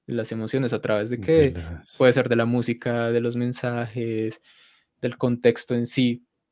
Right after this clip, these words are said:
Speaker 1: ¿Sí? Entonces,
Speaker 2: Claro.
Speaker 1: Hay que tener mucho cuidado con eso también.
Speaker 2: Sí,
Speaker 1: No sé, ¿tú qué opinas
Speaker 2: como
Speaker 1: de,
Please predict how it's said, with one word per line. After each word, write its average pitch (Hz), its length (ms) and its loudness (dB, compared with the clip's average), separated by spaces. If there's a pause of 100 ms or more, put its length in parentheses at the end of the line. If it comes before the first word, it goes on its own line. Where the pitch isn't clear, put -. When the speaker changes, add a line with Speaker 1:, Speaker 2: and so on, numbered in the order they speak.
(720)
Speaker 1:
¿Sí? 120 200 -6
Entonces, 113 760 -8
Speaker 2:
Claro. 82 380 4 (360)
Speaker 1:
Hay 120 100 0
que 127 100 0
tener 127 200 0
mucho 117 240 -4
cuidado 107 340 0
con 113 160 -4
eso 110 220 -8
también. 107 420 -8 (1200)
Speaker 2:
Sí, - 340 0
Speaker 1:
No 82 120 6
sé, 82 100 2
¿tú - 160 -8
qué 85 100 6
opinas 120 440 8
Speaker 2:
como - 0 -
Speaker 1:
de, 113 320 6